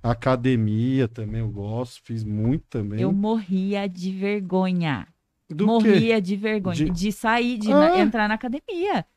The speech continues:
Speaker 2: Eu falava,
Speaker 1: Ah.
Speaker 2: "Vou fazer tudo errado."
Speaker 1: Ah, é, mas
Speaker 2: Morria
Speaker 1: muita
Speaker 2: de
Speaker 1: gente
Speaker 2: vergonha. Eu
Speaker 1: pensa
Speaker 2: tinha, eu tinha
Speaker 1: assim,
Speaker 2: muita
Speaker 1: é.
Speaker 2: insegurança.
Speaker 1: Sim.
Speaker 2: Muita insegurança. É, eu tinha vinte e três anos, mas eu era muito segura.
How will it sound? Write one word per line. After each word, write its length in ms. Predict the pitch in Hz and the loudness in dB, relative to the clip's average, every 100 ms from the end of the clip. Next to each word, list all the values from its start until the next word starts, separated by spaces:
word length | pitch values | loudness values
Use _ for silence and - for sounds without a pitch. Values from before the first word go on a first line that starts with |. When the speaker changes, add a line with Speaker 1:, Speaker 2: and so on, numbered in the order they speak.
| - | -16
Speaker 2:
Eu 80 | 190 | -6
falava, 260 | 220 202 | -4 -4
Speaker 1:
Ah. 40 | - _ _ _ | -6 _ _ _
Speaker 2:
"Vou 120 | 247 294 | -2 -2
fazer 220 | 330 349 | -2 -4
tudo 200 | 349 311 | -4 -2
errado." 640 | 269 214 208 247 269 220 220 | 0 2 4 2 0 0 2
Speaker 1:
Ah, 340 | 175 139 190 | 2 -2 -6
é, 680 | 269 208 165 170 151 147 151 | -8 -8 -2 0 2 2 2
mas 80 | 349 | 2
Speaker 2:
Morria 200 | 330 349 | 2 2
Speaker 1:
muita 80 | |
Speaker 2:
de 160 | 453 440 | 2 2
Speaker 1:
gente 80 | 466 | 2
Speaker 2:
vergonha. 240 | 466 359 | 4 2
Eu 60 | 302 | 2
Speaker 1:
pensa 120 | 370 | 0
Speaker 2:
tinha, 140 | 269 277 | 2 2
eu 100 | - | 2
tinha 200 | 311 359 | -2 0
Speaker 1:
assim, 80 | |
Speaker 2:
muita 240 | 294 330 440 | 2 2 0
Speaker 1:
é. 40 | |
Speaker 2:
insegurança. 840 | 381 - 226 214 202 165 165 - | -4 -4 -2 -2 -2 -4 -8 -10
Speaker 1:
Sim. 60 | 165 | -6
Speaker 2:
Muita 520 | 202 254 247 277 302 | -4 0 2 0 -4
insegurança. 600 | 202 - 170 170 135 143 _ _ _ _ _ _ _ _ | -10 -10 -10 -10 -10 -12 _ _ _ _ _ _ _ _
É, 560 | - 170 165 156 151 - _ _ _ _ - | -12 -6 -6 -6 -8 -12 _ _ _ _ -12
eu 220 | 160 160 | -8 -8
tinha 240 | - 190 214 | -8 -8 -6
vinte 200 | 233 - | -8 -8
e 40 | |
três 300 | 247 214 190 | -6 -4 -4
anos, 140 | 180 202 | -6 -8
mas 100 | 208 | -8
eu 80 | |
era 100 | 240 | -8
muito 200 | 294 226 | -8 -8
segura. 420 | - 202 156 139 | -10 -12 -12 -14